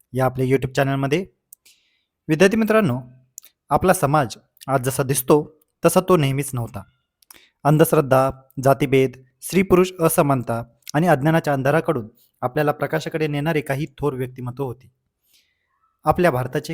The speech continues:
खरे समाजसुधारक. याचसाठी आम्ही तुमच्यासमोर आणलेली आहे समाजसुधारक सिरीज.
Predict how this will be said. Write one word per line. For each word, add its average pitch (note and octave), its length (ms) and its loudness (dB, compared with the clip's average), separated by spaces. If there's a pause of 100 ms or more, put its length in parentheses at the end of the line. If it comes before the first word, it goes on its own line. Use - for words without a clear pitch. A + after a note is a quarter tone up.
खरे C3 180 -6
समाजसुधारक. A2+ 720 -8 (600)
याचसाठी D#3+ 540 0
आम्ही C#3+ 260 -4
तुमच्यासमोर D3 420 0
आणलेली C3+ 320 0
आहे B2+ 200 -2 (480)
समाजसुधारक D3+ 640 0
सिरीज. G2 400 -12